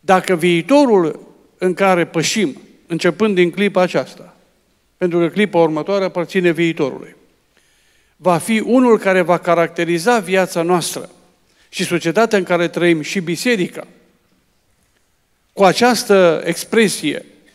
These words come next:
uh, de secularism, de vină nu va fi nimeni din afară. Nici un ideolog, nici o filozofie, absolut nimeni,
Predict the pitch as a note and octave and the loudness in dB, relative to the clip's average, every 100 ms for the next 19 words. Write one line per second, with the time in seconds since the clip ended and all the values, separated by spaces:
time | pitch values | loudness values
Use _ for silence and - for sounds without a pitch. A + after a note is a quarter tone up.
0 | _ _ _ _ _ - D#3+ D#3+ D#3 C#3 | _ _ _ _ _ -4 0 2 0 0
1 | D3 D#3 A3+ F#3+ D#3 C3+ F#3 A#3+ - - | -2 0 0 2 0 0 0 -2 -6 -12
2 | _ _ _ _ _ _ _ _ _ _ | _ _ _ _ _ _ _ _ _ _
3 | F3+ E3 A3+ G#3 G3+ G3 - G#3 B3+ F#3 | -4 -2 -2 2 2 2 -2 -2 0 0
4 | E3 F3+ F#3+ F#3 C3 - - - _ _ | -2 -2 0 0 -2 -8 -16 -20 _ _
5 | _ _ _ _ - F3+ E3+ F3+ D#3 B2 | _ _ _ _ 0 2 2 2 0 0
6 | - - _ _ _ - - F#3+ G#3+ G3 | -8 -18 _ _ _ -20 -4 0 2 2
7 | F3+ E3+ D#3+ D3 D3 G#3 A3 - - _ | 2 2 4 4 6 4 2 -12 -20 _
8 | - - - F3+ F#3+ - F3 D#3+ D3+ - | -20 -10 -4 0 0 2 2 4 2 0
9 | F3+ G#3 A3+ A#3 - - _ _ _ _ | 0 2 2 -4 -14 -20 _ _ _ _
10 | _ _ _ _ _ _ _ _ _ _ | _ _ _ _ _ _ _ _ _ _
11 | _ _ _ _ _ _ _ _ G3 F#3+ | _ _ _ _ _ _ _ _ -2 0
12 | - G#3+ G3 F3+ E3+ D3+ E3+ A#3 B3+ | 2 4 4 4 2 4 2 0 -4